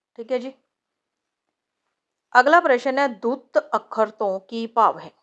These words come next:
ਦੁੱਤ ਅੱਖਰ ਗੁਰਮੁਖੀ ਲਿਪੀ ਦੇ ਤਿੰਨ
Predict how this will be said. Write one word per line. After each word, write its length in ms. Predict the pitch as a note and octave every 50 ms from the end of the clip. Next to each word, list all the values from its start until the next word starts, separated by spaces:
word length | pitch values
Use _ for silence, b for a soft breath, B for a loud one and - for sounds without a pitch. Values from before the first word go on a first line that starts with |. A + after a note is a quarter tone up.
| _ _ _ _ _ _ _ _ _ _ _ _ _ _ _ _ _ _ _ _ _ _ _ _ _ _ _ A3+
ਦੁੱਤ 340 | F#3+ A#3+ A#3 A#3 A#3 -
ਅੱਖਰ 260 | F3 - - - - - _ _ _ _ _ _ _ _ _
ਗੁਰਮੁਖੀ 500 | A3 G3+ B3+ C#4 D4+ D#4 F4 F4 F4 F4
ਲਿਪੀ 300 | D#4 C4+ B3+ B3+ B3+ B3+ A#3+
ਦੇ 120 | C4 C4+
ਤਿੰਨ 420 | C4+ C4+ - A#3+ A3+ A3+ A#3+ B3+